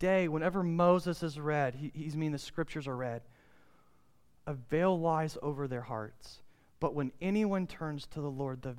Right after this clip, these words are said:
veil is removed. Now the Lord is the Spirit, and where the Spirit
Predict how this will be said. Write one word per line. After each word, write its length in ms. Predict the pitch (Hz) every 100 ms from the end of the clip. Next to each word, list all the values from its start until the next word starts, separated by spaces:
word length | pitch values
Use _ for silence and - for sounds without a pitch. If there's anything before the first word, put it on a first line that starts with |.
| -
veil 380 | 131 139 147 139 -
is 220 | 131 120
removed. 880 | 120 113 113 107 101 104 - - - - - - _ _ - - -
Now 100 | 147
the 100 | 139
Lord 560 | 139 139 156 175 175 -
is 200 | 139 127
the 160 | - 127
Spirit, 840 | - - - - 143 147 123 113 -
and 160 | 131
where 100 | 131
the 140 | 123 110
Spirit 680 | - - - - 151 160